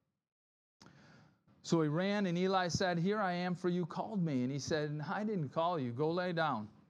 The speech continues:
And he went and lay down." So Eli's, or Samuel's running to Eli thinking he's calling him, right? Probably all through the night.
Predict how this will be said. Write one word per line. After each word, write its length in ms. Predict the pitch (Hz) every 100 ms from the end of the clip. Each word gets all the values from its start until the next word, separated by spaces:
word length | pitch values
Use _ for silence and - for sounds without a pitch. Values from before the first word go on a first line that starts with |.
| _ -
And 100 | 113
he 60 |
went 240 | 120 139 139
and 80 | 135
lay 140 | 135
down." 380 | 127 110 107 104 - -
So 380 | 156 139 127 - _ _ _ _ _ _ -
Eli's, 480 | 202 233 208 185 151 - -
or 260 | 170 151 - -
Samuel's 480 | - 214 233 196 156
running 300 | 180 185 170
to 60 | 165
Eli 360 | 180 175 143
thinking 420 | 135 165 156 151 127 - -
he's 180 | - 131
calling 440 | - 156 147 113
him, 140 | 95 92 - - _
right? 280 | 131 156 -
Probably 440 | - 175 180 175 170 -
all 200 | 160 170
through 220 | 196 180
the 60 | 170
night. 360 | 156 160 165